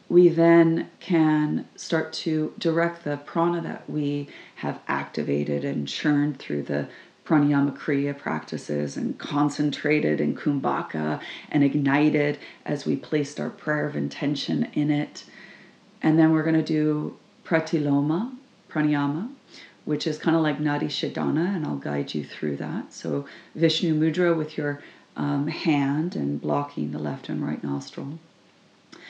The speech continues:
Then we'll lick a finger, place the drop of saliva,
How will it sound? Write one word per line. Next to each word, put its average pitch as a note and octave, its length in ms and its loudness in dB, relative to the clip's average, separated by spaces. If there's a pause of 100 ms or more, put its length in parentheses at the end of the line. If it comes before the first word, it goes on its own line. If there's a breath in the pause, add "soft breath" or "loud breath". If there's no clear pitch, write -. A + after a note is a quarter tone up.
(240 loud breath)
Then E3 260 8
we'll E3 140 8
lick F3 200 4
a F3+ 60 0
finger, E3+ 480 2
place D#3+ 340 -2
the - 120 -4
drop D#3 280 -2
of D#3 80 -6
saliva, C#3 580 -6